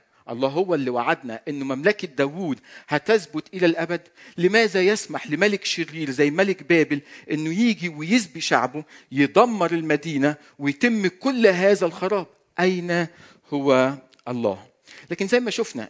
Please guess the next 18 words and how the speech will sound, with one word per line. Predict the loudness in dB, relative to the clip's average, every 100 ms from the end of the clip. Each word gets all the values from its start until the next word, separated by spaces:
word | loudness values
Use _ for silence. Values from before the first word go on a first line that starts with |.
| _ -10
إن | -2
كانت | -2 -2 -6
القصة | -6 -6 -6 -10 -12 -12
بتبتدي | -10 -12 _ -6 -4 -8 -8
بالسبي، | -8 -8 -2 -2 -2 -6 -14 -16 _ _ _ _ _ -6
بأزمة | -4 4 2 2 -6 -6
وبمحنة، | -6 -4 -4 -4 -8 -8 -10 _ -20 -4
لكنها | -4 -2 0 0
في | -2 -6
نفس | -6 -4 0
الوقت | 0 0 -6
بتنتهي | -12 -8 -8 -6 -6 -4 -6 -8 -20
في | -8
الجزء | -8 -6 -8 -4
الأول | -4 0 2 2 2
منها | -2 -2
والأصحاح | -4 -6 -10 -4 -2 -2 -4
السادس | -8 2 2 2 -6